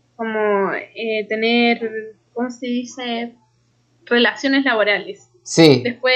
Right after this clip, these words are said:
Speaker 1: eso no va a existir, y es como re loco porque a mí sí me gusta, me, me dan ganas de tener como un grupo bueno de trabajo, que uno se sienta bien en el trabajo, y, pero freelance te lo va a quitar eso. <laughs> Yo creo que es como lo único malo, como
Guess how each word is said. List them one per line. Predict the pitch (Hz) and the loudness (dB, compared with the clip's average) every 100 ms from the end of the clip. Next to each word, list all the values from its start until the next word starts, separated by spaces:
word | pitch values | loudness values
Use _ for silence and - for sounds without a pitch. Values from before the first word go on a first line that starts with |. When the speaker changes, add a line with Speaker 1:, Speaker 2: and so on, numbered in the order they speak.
| 254 | 2
Speaker 1:
eso | 277 294 | 0 -2
no | 269 247 | -2 -2
va | 240 | -4
a | 240 | -4
existir, | - 240 - 285 277 247 392 | -8 -16 -12 -6 -6 -8 -8
y | 240 262 | -6 -6
es | |
como | - 233 220 | -6 -4 -4
re | 220 262 | -2 -2
loco | 339 320 | -2 -2
porque | 277 262 | -2 -2
a | |
mí | 247 294 | -2 -4
sí | 359 269 | -4 -4
me | 214 | -2
gusta, | 247 - 226 190 208 | -2 -2 -2 -2 -4
me, | 214 196 208 | -8 -10 -12
me | 220 220 | -10 -2
dan | 240 262 262 262 | -2 -2 -8 -6
ganas | 269 277 | -2 -2
de | 277 | -4
tener | 269 269 | -4 -6
como | 269 262 | -8 -12
un | - 247 | -12 -8
grupo | 247 262 240 202 | -4 0 0 0
bueno | 226 262 277 269 | -4 -2 -2 -2
de | - 214 | -4 -6
trabajo, | 202 202 214 254 247 240 226 | -2 -2 0 -2 -2 -6 -4
que | 208 | -4
uno | 208 233 226 | -4 -6 -8
se | |
sienta | 226 226 190 185 | -8 -6 -4 -6
bien | 240 277 254 | -6 -6 -6
en | |
el | 247 | -8
trabajo, | 226 226 233 - - _ _ _ _ _ _ _ _ | -4 -4 -4 -10 -20 _ _ _ _ _ _ _ _
y, | - 220 220 220 208 202 202 202 202 _ - | -6 -4 -2 0 0 0 0 -2 -6 _ -4
pero | 214 214 208 | -2 -2 -2
freelance | 262 269 285 294 | 0 0 0 -2
te | 240 | 0
lo | 226 | 2
va | 262 | 0
a | |
quitar | 269 240 269 | -2 -2 0
eso. | 214 233 247 277 - | -2 -4 -6 -8 -12
<laughs> | _ - | _ -8
Yo | 247 | -4
creo | 254 | -2
que | 262 | -2
es | 285 | -2
como | 269 | -2
lo | 233 | 0
único | 269 330 349 | 0 0 -2
malo, | 254 - - - - _ | 0 0 -2 -4 -14 _
como | - 370 - _ | -20 -18 -20 _